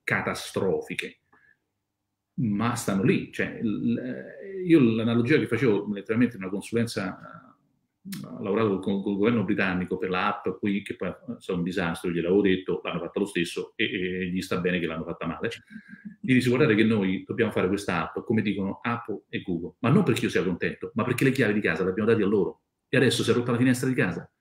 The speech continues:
la vuoi riparare? Devi chiedere a loro la chiave. L'analogia è chiara, perché vuol dire che non ti piace il fatto che tu hai dato la chiave di casa a Apple, a Google per fare la, la, la,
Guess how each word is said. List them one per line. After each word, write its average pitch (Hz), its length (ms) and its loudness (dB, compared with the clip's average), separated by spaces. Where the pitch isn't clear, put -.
la 110 100 0
vuoi 131 120 8
riparare? 139 500 4
Devi 190 160 8
chiedere 220 240 4
a 226 40 2
loro 233 140 2
la 233 60 2
chiave. 208 400 -2
L'analogia 143 680 2
è - 160 -4
chiara, 98 400 2
perché - 220 2
vuol 156 120 6
dire 127 140 6
che 120 360 0
non 175 280 8
ti 165 100 0
piace 165 440 2
il 87 60 2
fatto 107 260 -4
che 110 100 0
tu 123 100 -2
hai 104 100 4
dato 113 260 2
la 107 80 0
chiave 101 280 -2
di 101 80 2
casa 98 420 -2
a 107 200 -2
Apple, 104 240 2
a 101 60 2
Google 98 420 4
per 110 140 2
fare 110 300 2
la, 104 300 -2
la, 92 260 -6
la, 101 320 -2